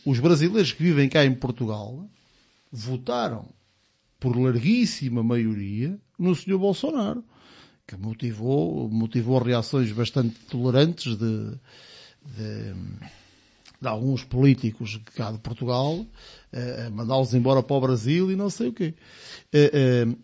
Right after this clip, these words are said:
e, portanto, e estávamos a falar do Vox, não é? Que está lá em Espanha, que era de extrema-direita, que é um partido perigoso, et cetera, et cetera, quando um partido que apoia o nosso governo, eh, fez isto. Pá, ok.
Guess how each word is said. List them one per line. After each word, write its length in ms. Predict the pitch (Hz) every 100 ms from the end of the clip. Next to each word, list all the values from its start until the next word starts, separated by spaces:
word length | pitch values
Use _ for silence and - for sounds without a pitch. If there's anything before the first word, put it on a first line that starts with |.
| -
e, 60 |
portanto, 380 | - 196 147 - _ _ _ _ _ _ _ _
e 40 | 165
estávamos 480 | - 190 190 175 175
a 40 |
falar 340 | - 196 165 127
do 80 |
Vox, 600 | 127 151 220 220 - - -
não 100 | 143
é? 60 | -
Que 60 |
está 160 | - 131
lá 160 | 127
em 40 | 127
Espanha, 520 | 123 - 208 233 262 - _ - _ _ -
que 340 | 185 185 147 127
era 120 | 123
de 100 | 113
extrema-direita, 840 | - 127 120 127 226 240 233 202
que 400 | 190 180 170 151
é 60 | 139
um 140 | 127
partido 440 | 120 - 131 135 113
perigoso, 560 | - 135 170 226 190
et 100 | 147 127
cetera, 300 | 139 143 165
et 100 | 160
cetera, 380 | 208 220 240 226 -
quando 520 | 254 294 247 135 98 - _ _ _ _ _ -
um 180 | 214
partido 560 | 175 180 160 196 127 101
que 200 | - 123
apoia 400 | 117 - 170 120
o 80 | 113
nosso 340 | 113 113 110 123
governo, 440 | 117 180 220 254 - _ - - _ -
eh, 360 | 185 196 202 214 190
fez 300 | - 254 247
isto. 260 | 226 - _ _ _ -
Pá, 120 | - -
ok. 380 | - 262 247 -